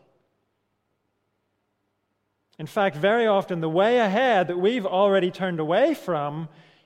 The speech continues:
is exactly the way God tells us to go. When you and I come to God with the options already narrowed down in our minds,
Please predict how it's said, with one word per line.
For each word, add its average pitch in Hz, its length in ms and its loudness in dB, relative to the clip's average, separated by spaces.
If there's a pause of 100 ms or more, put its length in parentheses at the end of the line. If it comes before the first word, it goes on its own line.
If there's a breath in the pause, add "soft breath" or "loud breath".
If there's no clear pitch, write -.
(100)
is 160 180 -10
exactly 175 680 -6
the 151 100 -4
way 147 180 -4
God 151 380 -6
tells 143 280 -8
us 127 120 -20
to 123 100 -20
go. - 360 -14 (3750)
When 147 120 -8
you 214 140 2
and 233 80 0
I 214 100 2
come 233 360 -4
to 240 100 -6
God 170 440 0 (960 loud breath)
with 165 140 -8
the 190 140 -4
options 208 540 -2
already 220 680 2
narrowed 196 540 2
down 202 420 2
in 180 180 -6
our 165 120 -2
minds, 165 960 -6